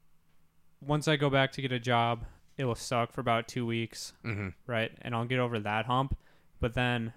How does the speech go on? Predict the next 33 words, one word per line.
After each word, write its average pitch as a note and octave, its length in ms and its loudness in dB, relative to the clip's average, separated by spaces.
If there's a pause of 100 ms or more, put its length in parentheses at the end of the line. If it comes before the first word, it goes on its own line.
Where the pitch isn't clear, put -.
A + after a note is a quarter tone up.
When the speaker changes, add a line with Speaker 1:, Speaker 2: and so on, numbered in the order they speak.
(440)
Speaker 1:
I B2 120 4
think D3 380 -2
since C#3 280 -4
I've C#3 120 2
had B2+ 180 2
a C3 60 2
taste - 560 0
of, B2 460 -4 (1400)
you C3+ 100 -6
know, A2+ 120 -2
making, A#2 540 -4 (920)
what A#2 200 -6
is G#2+ 100 -6
it, - 160 -10
nine A2 180 -6
hundred A2+ 240 -4
a G#2+ 40 -4
week? A2+ 400 -6
Speaker 2:
Mm-hmm. G2 240 -6 (880)
Speaker 1:
Um, B2 280 -6
Speaker 2:
I F2+ 40 -2
know, E2 200 -4 (120)
yeah, F#2+ 100 -8
it's D#2+ 140 -8
nuts. E2+ 320 -8 (640)
<laughs> - 920 -10
Speaker 1:
'cause D#3 240 0 (200)
for D#3+ 140 4
me, F#3 440 4 (200)
it's D3 160 2
almost D3 380 4
felt B2+ 300 4
like D3+ 340 2